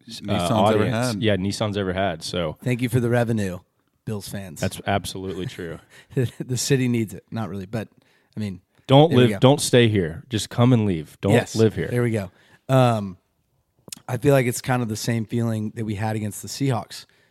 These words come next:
Speaker 3: where we're just amped, like, just pumped the whole week.
Speaker 1: But even more so, 'cause that was supposed to be the number one team, or that a lot of people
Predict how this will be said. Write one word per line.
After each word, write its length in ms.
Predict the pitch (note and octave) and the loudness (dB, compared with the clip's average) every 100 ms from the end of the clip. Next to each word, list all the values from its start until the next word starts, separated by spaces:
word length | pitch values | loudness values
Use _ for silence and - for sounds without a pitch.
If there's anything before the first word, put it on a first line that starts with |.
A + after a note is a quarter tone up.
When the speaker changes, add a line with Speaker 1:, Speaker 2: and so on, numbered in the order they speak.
| _ | _
Speaker 3:
where 180 | - A2+ | -4 -2
we're 180 | G#2+ A2+ | -2 -4
just 340 | G2+ G#2+ - - | -4 -8 -8 -8
amped, 340 | A#2+ A2 - - | -8 -8 -12 -16
like, 240 | A2+ G#2 A2+ | -14 -12 -12
just 340 | G#2 - _ | -12 -12 _
pumped 340 | - B2 A2 - | -10 -8 -8 -12
the 60 | |
whole 160 | G#2 A2 | -6 -4
week. 340 | G#2+ G#2 - _ | -4 -8 -12 _
Speaker 1:
But 120 | A#2 | 2
even 180 | B2 D#3+ | 6 8
more 220 | B2 A#2 | 8 6
so, 240 | E3 A#2+ G2 | 6 4 2
'cause 160 | G2+ | 0
that 160 | F2+ A#2+ | 0 2
was 200 | E3 A#2 | 2 0
supposed 300 | - A#2+ A#2 | 0 0 0
to 80 | A#2 | 0
be 80 | A2+ | -2
the 80 | |
number 260 | G2+ G#2 A2 | 0 0 2
one 240 | A2 G#2+ | 2 2
team, 300 | G2 A2+ A2 G#2+ | 0 0 0 2
or 120 | G#2 | 2
that 220 | A#2+ G#2 _ _ _ _ _ - | 2 2 _ _ _ _ _ -4
a 40 | |
lot 240 | F#2+ F#2 B2 | 0 4 4
of 60 | |
people 280 | B2 G2+ G2+ | 4 2 0